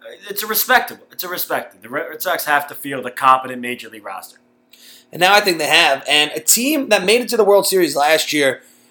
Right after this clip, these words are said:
Speaker 2: and we mentioned them in our best of the offseason, uh, last week, but to me, this is a move that maybe the casual baseball fan won't realize, but the Phillies' biggest problem,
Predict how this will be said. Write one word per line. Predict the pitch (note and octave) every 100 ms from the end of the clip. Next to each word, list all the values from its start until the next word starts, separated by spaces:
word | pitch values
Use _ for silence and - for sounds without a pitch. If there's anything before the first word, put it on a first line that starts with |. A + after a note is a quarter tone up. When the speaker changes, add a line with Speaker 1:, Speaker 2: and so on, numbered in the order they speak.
| _ _ -
Speaker 2:
and | F3+
we | B3+ G#4
mentioned | E4+ B3 A3+
them | G3
in | F3+
our | D#3
best | E3 D#3+
of | D#3+
the | D3
offseason, | D3 C#3 D3 C3+ C3 B2+
uh, | C3 B2
last | A#2+ C3 C#3 -
week, | - A#2 -
but | C#3 -
to | C#3
me, | C3 D#3 G#3+ A3 G3 F#3 - _ _ _ _ _ _
this | - A3+
is | B3
a | C#4+
move | A3+ A3
that | G3 F3+ E3+
maybe | F#3 G3 A3 A3+ G3
the | G3 -
casual | F3+ F3 E3+
baseball | D#3 D#3 D3+ D#3 C#3+
fan | C#3+ C3+
won't | C3+ C3
realize, | C3+ B2+ B2 A#2+
but | - C3 A#2+ - _ _ _ _ _ _ _ -
the | F#3+
Phillies' | - - C4+ C#4 F3
biggest | C#3 G3 G3+ G3+ -
problem, | D#3+ D#3 D#3 D#3 D3 C3+